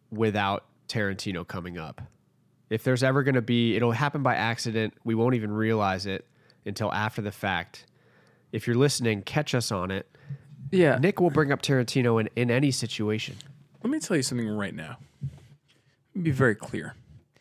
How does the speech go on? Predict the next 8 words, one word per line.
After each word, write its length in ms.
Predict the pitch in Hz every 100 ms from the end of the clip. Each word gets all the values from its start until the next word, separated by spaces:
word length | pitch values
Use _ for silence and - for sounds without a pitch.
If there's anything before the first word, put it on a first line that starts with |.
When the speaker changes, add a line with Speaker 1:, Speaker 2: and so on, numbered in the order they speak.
| _ - - - -
Speaker 2:
You 260 | 151 226
chose 380 | - - 170 160
to 80 | -
do 120 | 123
a 60 | 101
podcast 720 | - 117 101 - 110 101 -
with 140 | 90
me. 460 | 92 101 98 -